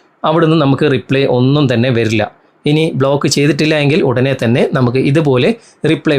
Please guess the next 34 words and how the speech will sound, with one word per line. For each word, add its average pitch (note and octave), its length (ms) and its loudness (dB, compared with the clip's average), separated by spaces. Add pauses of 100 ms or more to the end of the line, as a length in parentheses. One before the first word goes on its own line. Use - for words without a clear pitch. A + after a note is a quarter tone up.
വരും. G#2 120 -2 (220)
അപ്പോൾ F3 160 0
എങ്ങനെയുണ്ട്? A#3+ 380 0 (480)
നിങ്ങളെ C4+ 260 2 (100)
ആരെങ്കിലും G#3+ 420 -2
ഇതുപോലെ F#3 380 0 (100)
ബ്ലോക്ക് F3+ 380 0
ചെയ്തിട്ടുണ്ടോ F3 500 0 (160)
എന്ന് E3 180 -2
നിങ്ങൾക്ക് D#3 380 0
സംശയമുണ്ടെങ്കിൽ D#3 760 0 (140)
ഈ F3+ 120 0
ഒരു E3+ 80 -2 (100)
ട്രിക്ക് D3+ 380 -2
നിങ്ങളൊന്ന് C#3+ 320 -2 (100)
പരീക്ഷിച്ച് C#3+ 400 0
നോക്കുക. C3 280 0 (420)
എന്നിട്ട് A#3 240 0
അഭിപ്രായങ്ങൾ D3 500 -2 (140)
കമൻറ്റിൽ D#3 420 -2
നിങ്ങൾ A#2 220 -4
അറിയിക്കാൻ A2+ 280 -4 (100)
മറക്കരുത്. C3 340 -4 (320)
ഇന്നത്തെ C4 300 0
വീഡിയോ G3+ 180 2 (100)
നിങ്ങൾക്ക് B3 300 0 (140)
ഉപകാരപ്രദമായിട്ടുണ്ടെങ്കിൽ D#3+ 920 -2
നിങ്ങളുടെ C3 260 -4
കൂട്ടുകാരിലേക്കും F#3+ 540 0
വീഡിയോ E3+ 160 0 (120)
ഷെയർ D3 240 0
ചെയ്തെത്തിക്കുക. D#3 420 -2
അതുപോലെ C3+ 240 -6
തന്നെ B2+ 140 -6